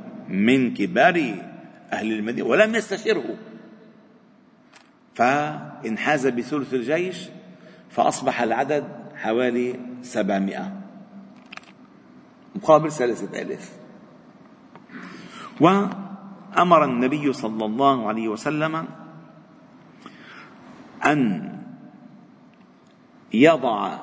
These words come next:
خمسين راميا من الصحابة على جبل خلف، خلف الم-، المسلمين، وكان أحد على ظهر المسلمين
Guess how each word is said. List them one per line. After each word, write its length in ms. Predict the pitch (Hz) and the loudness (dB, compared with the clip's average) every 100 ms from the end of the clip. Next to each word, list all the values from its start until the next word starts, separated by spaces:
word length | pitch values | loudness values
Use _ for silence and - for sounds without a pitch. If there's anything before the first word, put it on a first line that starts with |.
| - - - | -14 -18 -8
خمسين 560 | - 120 113 180 170 143 | -2 0 0 -2 0 2
راميا 800 | 110 - 127 156 156 147 135 113 87 73 - | 0 0 2 2 2 0 -2 -2 -8 -12 -10
من 120 | 107 | -4
الصحابة 800 | 113 - 110 135 156 156 156 170 - - - - - - | -4 -4 -6 0 0 0 -4 -6 -8 -16 -18 -20 -20 -8
على 260 | - 117 113 | 2 2 4
جبل 680 | 104 110 101 113 151 165 - - - - - - - - - - - - - | 2 0 2 0 -2 -6 -10 -14 -18 -20 -20 -20 -20 -20 -20 -20 -20 -20 -10
خلف، 440 | - 165 180 - 175 180 - - - - - | 0 2 2 -2 -6 -6 -12 -16 -18 -20 -6
خلف 400 | 131 151 147 160 165 - - - - | -2 -2 -4 -10 -12 -16 -20 -20 -2
الم-، 260 | 110 120 120 | 0 0 -2
المسلمين، 800 | 123 120 - 127 170 185 175 - - - - | -4 -6 -2 -2 -2 -4 -8 -12 -16 -18 -2
وكان 320 | 107 - 170 | 0 2 2
أحد 380 | 175 175 190 160 - - - - - - | 2 0 -2 -2 -6 -16 -20 -20 -10 0
على 180 | 127 127 | 2 2
ظهر 560 | 135 156 139 135 135 - | 2 0 0 -2 -4 -4
المسلمين 580 | 117 113 104 107 95 | -4 -4 -6 -6 -6